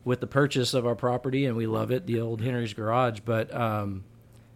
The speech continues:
right around that time is when the construction market decided to just completely inflate, and everybody's numbers went skyrocketing, and so, you know, we're dealing a lot with that. And, of course, it's material pricing and everything else going up, too. So, you know, you just gotta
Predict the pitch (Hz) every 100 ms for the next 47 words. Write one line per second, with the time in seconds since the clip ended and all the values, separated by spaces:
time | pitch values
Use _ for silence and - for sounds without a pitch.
0 | - 120 110 127 123 127 131 127 123 135
1 | 139 127 117 123 123 120 117 - 135 135
2 | 139 123 127 123 120 120 113 127 123 120
3 | 113 127 117 - - 127 117 143 147 135
4 | 123 - 127 131 156 - 113 110 107 -
5 | - - - 120 131 127 127 123 127 135
6 | 127 120 113 - - 113 117 113 120 135
7 | 127 135 117 - 117 113 110 - 78 123
8 | 120 110 117 123 120 120 117 - 107 107
9 | 107 113 104 104 107 - 107 101 - -
10 | - - 139 180 143 127 131 117 131 113
11 | 127 113 120 113 107 107 110 110 117 -
12 | 113 107 104 - 135 107 - 104 101 -
13 | - - - - - 110 110 113 120 -
14 | 110 95